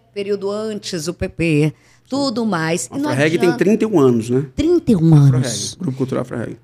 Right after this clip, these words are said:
Speaker 1: O seu nome é José Pereira de Oliveira
Speaker 2: <laughs>
Speaker 1: Júnior.
Speaker 2: Isso.
Speaker 1: José Júnior é uma marca.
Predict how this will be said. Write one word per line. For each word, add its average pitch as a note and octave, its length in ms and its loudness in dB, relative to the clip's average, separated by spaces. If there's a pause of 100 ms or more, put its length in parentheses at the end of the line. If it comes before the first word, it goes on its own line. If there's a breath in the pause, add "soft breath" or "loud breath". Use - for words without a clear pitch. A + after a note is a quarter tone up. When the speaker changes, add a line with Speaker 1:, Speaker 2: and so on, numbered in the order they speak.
(140)
Speaker 1:
O C#4 100 -4
seu D4 240 4
nome C#4+ 240 6
é C#4 40 4
José G#3 440 2
Pereira F#3 560 4
de F3+ 100 2
Oliveira F#3 480 2
Speaker 2:
<laughs> - 0 -
Speaker 1:
Júnior. C#3 580 0
Speaker 2:
Isso. - 280 -14 (640)
Speaker 1:
José A3+ 380 2
Júnior D#3+ 520 4
é D#3 80 6
uma F#3 160 4
marca. D#3 600 -2